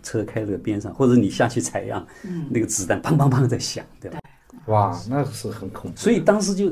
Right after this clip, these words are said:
Speaker 1: 其实也没觉得什么，但现在回过头来一想，就当你处在那个场景中，你根本就没感到危险。
Speaker 2: 所以中文里有个词很有意思，叫后怕。
Speaker 1: 哎，后怕。
Speaker 2: 就事后再害怕。
Speaker 1: <laughs> 对。
Speaker 2: 以前就不太能理解什么叫后怕。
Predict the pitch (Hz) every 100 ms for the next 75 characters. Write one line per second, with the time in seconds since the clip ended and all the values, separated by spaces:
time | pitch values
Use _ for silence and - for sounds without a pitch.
0 | - - 214 226 156 113 131 190 - -
1 | 117 165 - 85 - 156 156 - 262 226
2 | 117 - 104 117 117 95 101 85 - -
3 | _ 151 151 202 208 120 - - - 85
4 | 101 127 107 - 98 104 98 92 92 -
5 | - _ _ - 120 156 147 - 110 -
6 | - 101 127 104 85 90 87 - - _
7 | - 311 330 427 415 330 254 165 202 196
8 | - 196 196 202 233 165 165 - 180 170
9 | 92 - 226 - - - - - - 254
10 | - - 311 - - 480 392 - 339 247
11 | 277 262 247 330 262 - - 233 - -
12 | - 214 226 208 403 453 453 453 269 381
13 | 381 359 339 339 247 185 285 254 - 339
14 | 160 - 127